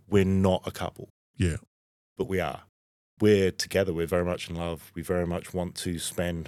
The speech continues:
Speaker 1: the rest of our lives together, but we are very much individual people that live under the same roof. So didn't, we didn't really swing, um, as such, but with us, when, when we met, so we are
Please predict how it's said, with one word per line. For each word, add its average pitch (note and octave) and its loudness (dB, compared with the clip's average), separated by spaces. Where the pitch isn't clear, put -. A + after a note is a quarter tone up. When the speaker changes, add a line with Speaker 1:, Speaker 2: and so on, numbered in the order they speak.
Speaker 1:
the F#2 -6
rest E2 -6
of F2 2
our D#2 -4
lives G2+ 0
together, E2 -4
but D#2+ -4
we G2 -2
are C#2+ -2
very E2+ -4
much E2+ -8
individual E2 -8
people E2+ -8
that F2 -4
live E2+ -6
under E2 -8
the C#2 -14
same D#2 -12
roof. - -10
So F#2 2
didn't, F3 -4
we C#3+ -4
didn't A#3 -4
really A3 0
swing, C#3 -2
um, A2 2
as A2 -4
such, - -2
but A2 2
with D3+ 4
us, A#2 0
when, C#3 0
when C3+ 0
we D3+ 0
met, G2 -2
so G2 2
we G#2 0
are F#2 0